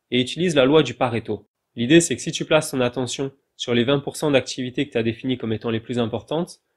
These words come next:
tu auras quatre-vingts pour cent de retour sur tes efforts. Si par exemple tu as une clientèle de cent personnes et que vingt pour cent de cette clientèle te rapporte quatre-vingts pour cent de ton business, eh ben, concentre-toi dessus.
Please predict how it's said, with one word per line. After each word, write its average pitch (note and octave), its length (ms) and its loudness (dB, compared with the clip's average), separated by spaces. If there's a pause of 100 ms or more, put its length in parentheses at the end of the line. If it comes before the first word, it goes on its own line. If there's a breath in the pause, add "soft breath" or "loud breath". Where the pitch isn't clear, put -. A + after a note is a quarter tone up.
(180)
tu - 100 -6
auras A#2+ 160 4
quatre-vingts C#3+ 420 2
pour - 160 -10
cent C#3+ 140 -2
de B2+ 60 0
retour B2 340 -4
sur - 140 -10
tes A2+ 180 -6
efforts. A#2 400 -8 (600)
Si - 140 -18
par A2+ 160 4
exemple A#2+ 280 4
tu B2 100 -4
as A#2 40 2
une A2+ 100 0
clientèle A#2 440 0
de A2 80 2
cent A#2+ 200 0
personnes B2 520 0 (380)
et A#2 100 -2
que - 100 -2
vingt A#2 280 4
pour B2+ 200 -6
cent C#3 140 0
de B2 60 -4
cette - 160 -6
clientèle A#2+ 480 -2
te A#2+ 80 -6
rapporte A2 480 -2
quatre-vingts A2 420 -2
pour A2 180 -10
cent A#2+ 320 -2
de G#2+ 80 -12
ton G#2+ 140 -6
business, A2+ 560 0 (400)
eh A#2 40 -4
ben, G2+ 120 -2
concentre-toi A#2+ 560 -2
dessus. - 380 -4